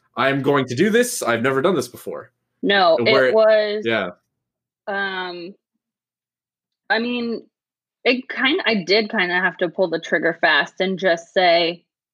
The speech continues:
Speaker 2: "It's now or never." Like, I can't, there's never gonna be a perfect day. There's not gonna be a perfect day where I feel like I have the right amount of savings and,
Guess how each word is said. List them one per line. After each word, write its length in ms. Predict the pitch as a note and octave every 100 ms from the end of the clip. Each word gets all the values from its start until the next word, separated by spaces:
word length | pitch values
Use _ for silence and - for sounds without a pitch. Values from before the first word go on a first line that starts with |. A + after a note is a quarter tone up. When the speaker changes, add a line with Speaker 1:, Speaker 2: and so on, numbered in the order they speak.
| _ _ _ -
Speaker 2:
"It's 220 | G#3+ G#3
now 160 | G3+ D#3+
or 80 |
never." 480 | D3+ C#3+ D#3 D#3+ F3 -
Like, 260 | G#3 G#3 - -
I 140 | G#3+
can't, 240 | G#3 A3+ G3+
there's 240 | A3+ G3+
never 300 | A3 G3 F#3
gonna 160 | F#3 F3+
be 80 | E3+
a 120 | C#3
perfect 480 | - F#3+ D#3+ E3 E3
day. 360 | D#3+ - - G3+ _ _ _ -
There's 220 | A#3 G3+
not 180 | G#3+ G3+
gonna 140 | G3+
be 140 | F3+ E3+
a 120 | B2+
perfect 480 | - E4 C4+ C#4 A3
day 340 | B3 A#3+ G#3+ F#3+
where 140 | F#3+
I 80 | G3
feel 160 | A3
like 160 | G#3 G3+
I 80 | G3
have 140 | F3
the 100 | D3+
right 280 | C#3+ B3+ C#4+
amount 260 | B3+ B3 A#3
of 80 | -
savings 800 | A3+ G#3 F#3 F#3 E3+ D#3+ F3 F3+
and, 360 | E3 D3+ E3